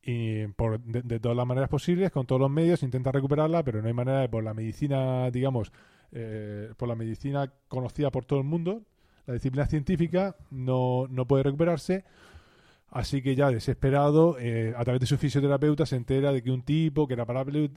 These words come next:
paralítico volvió a andar, pues, eh, se va con él y se entera de que lo único que puede hacer es irse al Himalaya, allí a Nepal, a un sitio llamado Karmataj, y bueno, y allí pues hacer meditación y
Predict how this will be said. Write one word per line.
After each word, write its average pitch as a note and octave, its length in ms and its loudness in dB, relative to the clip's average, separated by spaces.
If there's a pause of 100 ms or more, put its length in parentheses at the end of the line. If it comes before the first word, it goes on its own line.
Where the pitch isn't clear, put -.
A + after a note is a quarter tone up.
(100)
paralítico C#3+ 720 -2 (300)
volvió A#2+ 280 0
a C3+ 40 2
andar, C#3 280 2
pues, - 240 -12
eh, G2 120 -20
se - 120 -14
va A2 140 -4
con A#2+ 140 -4
él C3+ 100 -2 (100)
y G2+ 300 -8
se G2+ 80 -10
entera A#2+ 280 -4
de A2 60 -4
que G#2+ 60 -8
lo A2+ 80 0
único B2+ 200 0
que A#2+ 60 0
puede A2+ 140 -2
hacer F3 340 2
es B2 160 -6
irse A2+ 200 -6
al G2+ 80 -6
Himalaya, D3+ 500 -2 (220)
allí A2 180 -4
a B2+ 60 0
Nepal, D3+ 360 0 (920)
a D3 80 0
un D#3+ 80 2
sitio C#3 260 0
llamado B2 440 -4 (580)
Karmataj, B2+ 840 -6 (840)
y G#2+ 140 -14
bueno, F2+ 200 -16
y E2 60 -18
allí F#2 240 -10
pues F2 380 -8
hacer E2+ 200 -4
meditación D#3 1000 4
y F#2+ 400 -8